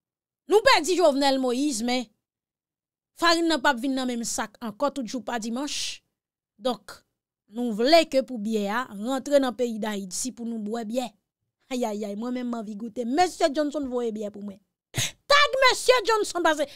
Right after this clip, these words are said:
faut me goûter bien. Eh, ouais, moi, moi, bon, on est au mieux pour me goûter bien. Non, mon cher. Monsieur Johnson, bon travail, n'est-ce pas? <laughs> Félicitations, Kembela.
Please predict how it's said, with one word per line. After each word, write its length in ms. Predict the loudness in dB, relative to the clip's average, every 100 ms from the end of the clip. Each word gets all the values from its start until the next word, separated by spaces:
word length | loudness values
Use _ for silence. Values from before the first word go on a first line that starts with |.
| -6
faut 160 | 4
me 240 | 6 6 4
goûter 280 | 6 6
bien. 180 | 4 2 2
Eh, 140 | -2
ouais, 160 | -2 -8
moi, 160 | -12
moi, 180 | -10 -6 -8 -8
bon, 320 | -8 -6 -8 -6
on 180 | -4 0
est 100 | 0
au 120 | 0
mieux 180 | -2 -6
pour 80 | -8
me 200 | -10 -12 -14
goûter 260 | -12 -10
bien. 480 | -10 -12 -10 -10 -10 _ _ _ _ _ -10
Non, 220 | -6 -6
mon 80 | -8
cher. 220 | -10 -16 _ _ _ _ _ _ _ _ _
Monsieur 600 | -2 0 0 -4 0 0
Johnson, 720 | 0 -4 -4 -6 -4 -2 -2 -4 _ _ _ _ _
bon 160 | -4 -4
travail, 460 | 0 0 0 -2 -2
n'est-ce 200 | -6 -8 -4
pas? 240 | -2 -2 -6 -6
<laughs> 800 | -6 -8 _ _ _ -20 _ _
Félicitations, 1040 | 2 2 2 -2 -4 -4 -4 -6 -6 -8 -6
Kembela. 480 | -4 -2 -2 -4